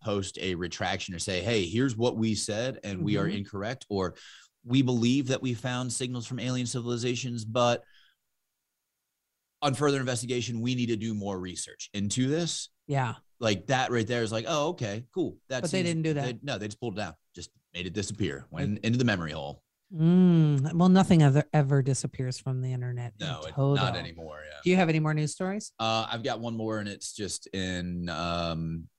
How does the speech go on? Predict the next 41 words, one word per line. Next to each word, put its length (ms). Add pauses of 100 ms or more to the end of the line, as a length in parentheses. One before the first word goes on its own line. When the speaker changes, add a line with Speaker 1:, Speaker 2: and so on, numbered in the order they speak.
(140)
Speaker 1:
eh, 220
you 140
know, 140
it's 220
the, 160
the 140
exact 320
same 160
theme 280
of 140
this. 260
This 140
is 40
the, 140 (240)
uh, 220
the 100
crash 360
in 100
the 60
Nasdaq. 480
It's 160
looking 200
a 60
lot 240
like 160
the 160 (140)
bursting 340
of 100
the 80
two 260
thousand 500
dot-com 640
bubble, 380 (380)
and 200
that 200
lasted 400
almost 400
three 240
years, 300
folks. 460 (520)
So 500